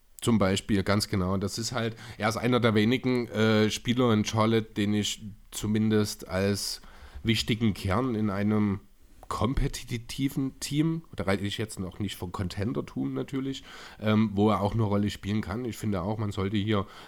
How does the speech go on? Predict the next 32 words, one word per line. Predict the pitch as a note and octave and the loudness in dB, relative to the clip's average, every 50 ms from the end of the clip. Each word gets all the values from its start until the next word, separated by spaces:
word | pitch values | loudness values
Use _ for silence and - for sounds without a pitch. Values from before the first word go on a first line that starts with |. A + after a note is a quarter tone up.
| - | -4
möglichst | - G#2 G#2 G2 - A2+ A2 - - - | 0 2 2 2 0 -2 -4 -4 -2 -4
das | G#2+ G2 - | -4 -4 -2
Ganze | - G2 G2 G#2 G#2+ G#2+ G2+ - | -2 -2 -2 0 -2 -2 -4 -2
noch | G2 G2+ G2 - | -2 -4 -4 -4
festmachen. | - G#2 G#2 G2+ - - - A2 A2+ A2 A2 G#2 | -4 -4 -4 -4 -4 -4 -4 -2 -2 -2 0 -2
Die | G2 F#2+ | -2 -2
Frage | - - F#2+ F#2+ G#2 | -2 -4 -4 -2 -4
ist, | G2+ - - | -4 -4 -6
was | G2+ F#2 | -8 -8
bezahlst | - - - - - F#2 F#2+ G#2 - - | -8 -10 -12 -8 -6 -4 -4 -4 -2 -2
du | - | -2
einem | C#3 B2 B2 A2 | -2 -2 -2 -4
Spieler | - - B2 A#2+ C3 B2 | -4 -2 -2 0 0 0
wie | A2+ A2+ | 0 -2
P | G#2+ - - A#2+ | -2 -2 -4 -6
J | - - A2+ G#2 | -4 -4 -2 0
Washington, | G#2+ A2 A2 - - C#3 C#3+ C#3 - C3+ B2 | 0 0 0 0 0 -2 -2 -4 -4 -2 0
der | A2+ A2 G#2 | 0 2 2
irgendwo | A2+ A#2 B2 B2 A2 A2+ B2 B2+ B2+ B2+ - - - - - - - | 2 2 0 -2 -4 0 2 2 2 2 0 -8 -16 -16 -18 -18 -14
zwischen | - - - A#2 G#2+ - B2 A#2 | -12 -6 -4 -4 -2 0 2 4
einem | A#2 A#2 A#2 A2+ G#2+ - - - - - - - - - - - - - - - - - - - _ - - - - _ - - | 4 4 4 4 2 2 -4 -12 -20 -20 -20 -20 -20 -20 -20 -20 -18 -16 -14 -14 -16 -16 -18 -20 _ -20 -20 -20 -20 _ -20 -16
viert- | - - A2+ A2 B2+ C#3 D#3 | -8 -2 0 2 2 4 2
und | C#3+ B2+ | 2 2
fünftbesten | A2 - C#3 C#3 D#3 - - - - D#3 D3+ - - - - | 2 2 2 2 0 -2 -4 -2 -2 -2 0 -2 -6 -6 -6
Spieler | - - - - C#3+ D3+ E3+ F#3 D#3+ D3 | -8 -6 -4 -2 0 2 2 2 2 2
ist, | C#3 C#3+ D#3+ D#3 - - | 2 2 0 0 -2 -4
aber | A2 B2 A#2+ C3 B2+ C3 | -4 -2 0 0 0 0
trotzdem | A#2 - - B2 B2 - - D3 C3+ | -2 -4 -6 -4 -2 0 0 2 2
ein | C3 B2+ A#2+ | 2 2 0
wichtiger | B2+ C#3 - - - C3 C3 C#3 | -2 -2 -4 -4 -4 -2 0 0
Mann, | B2+ A#2+ A2 A#2 C3+ D3 D3+ D3+ - | 0 2 0 0 0 0 -2 -2 -2
also | - G#2+ A2 - | -2 -2 0 0